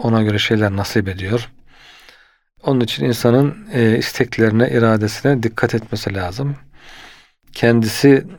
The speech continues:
değiştirmemesi, halini bozmaması lazım. Bir toplum ahlakını bozarak kendisini değiştirir,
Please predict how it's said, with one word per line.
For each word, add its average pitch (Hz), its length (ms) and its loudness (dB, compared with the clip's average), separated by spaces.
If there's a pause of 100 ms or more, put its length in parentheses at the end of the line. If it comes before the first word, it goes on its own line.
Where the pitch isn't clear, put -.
(120)
değiştirmemesi, 117 800 -2
halini 117 460 2
bozmaması 107 600 0 (200)
lazım. 98 360 -8 (1400)
Bir 170 100 6
toplum 151 500 0
ahlakını 127 600 2
bozarak 117 440 2
kendisini 120 540 -2
değiştirir, 113 880 2